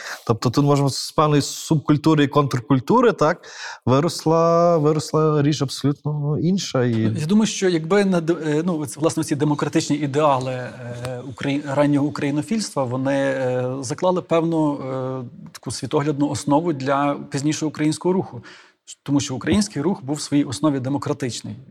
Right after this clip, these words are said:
Speaker 2: народолюбний. От навіть, е, там х-, е, хтось там не дуже, е, позитивно там вживає слово популістичний, але в, е, в, в певному сенсі глибоко демократичний. Ну, до речі, можна згадати і що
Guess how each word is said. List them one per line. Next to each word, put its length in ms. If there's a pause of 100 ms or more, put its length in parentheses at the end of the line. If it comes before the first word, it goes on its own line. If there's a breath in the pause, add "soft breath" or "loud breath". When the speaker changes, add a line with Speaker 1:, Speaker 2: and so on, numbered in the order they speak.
Speaker 2:
народолюбний. 840 (480 loud breath)
От 220
навіть, 340
е, 160
там 220
х-, 180
е, 200
хтось 280
там 200
не 80
дуже, 240
е, 540
позитивно 460
там 440
вживає 280
слово 220
популістичний, 920 (360 loud breath)
але 320
в, 340
е, 260 (360)
в, 60
в 220
певному 240
сенсі 260
глибоко 420
демократичний. 800 (680 loud breath)
Ну, 60
до 80
речі, 200
можна 220
згадати 440
і 400
що 340